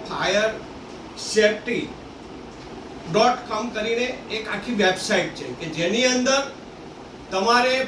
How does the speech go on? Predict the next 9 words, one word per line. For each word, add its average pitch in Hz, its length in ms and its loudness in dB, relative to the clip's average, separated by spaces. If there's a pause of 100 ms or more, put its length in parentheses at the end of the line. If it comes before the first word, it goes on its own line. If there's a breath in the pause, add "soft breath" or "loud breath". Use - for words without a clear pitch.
પોતાની 226 540 0 (160)
ફાઇલ 220 320 0 (120)
અપલોડ 240 360 4
કરવાની 247 480 0 (500)
અને 208 140 2 (220)
ફાઇલ 233 280 4
તમે 262 280 4
અપલોડ 240 400 0
કરો 233 240 4